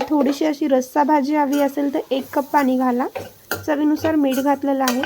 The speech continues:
तुम्हाला जर ही भाजी डब्यात द्यायची असेल तर पाण्याचं प्रमाण कमी ठेवा, म्हणजे छान अशी सुकी भाजी तयार होईल आपली. इथे मी गूळ घालत आहे, गुळाऐवजी तुम्ही साखरसुद्धा घालू शकता तुमच्या आवडीनुसार. इथे मी अर्धा कप पाणी घातलेलं आहे.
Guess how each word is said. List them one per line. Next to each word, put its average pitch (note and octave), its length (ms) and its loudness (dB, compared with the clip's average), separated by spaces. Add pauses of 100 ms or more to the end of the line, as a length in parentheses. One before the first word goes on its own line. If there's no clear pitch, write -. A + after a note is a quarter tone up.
(460)
तुम्हाला D4 260 0
जर D#4 100 0
ही D#4+ 100 2
भाजी C#4 320 2
डब्यात C4 360 2
द्यायची C#4 340 2
असेल C#4 340 -2
तर D#4+ 40 -4
पाण्याचं C4 440 0
प्रमाण C#4 320 0
कमी C4+ 380 0
ठेवा, C#4 200 0
म्हणजे C4+ 280 0 (140)
छान C#4 200 -4
अशी C4+ 240 -8
सुकी C#4 360 -8
भाजी C4 400 0
तयार B3+ 240 0
होईल B3 220 0
आपली. B3 300 -4 (640)
इथे D4 180 0
मी D#4 140 4
गूळ C#4 300 2
घालत C#4+ 360 2
आहे, C4+ 200 0 (100)
गुळाऐवजी C#4 600 2
तुम्ही D4+ 200 0
साखरसुद्धा C4+ 640 0
घालू B3+ 300 -2
शकता B3+ 400 -8 (440)
तुमच्या C4 320 0
आवडीनुसार. B3 580 -2 (1400)
इथे C4 180 -2
मी D4+ 120 0
अर्धा C4+ 340 2
कप D#4+ 240 -4
पाणी C4+ 260 2
घातलेलं C4+ 440 0
आहे. B3 240 -4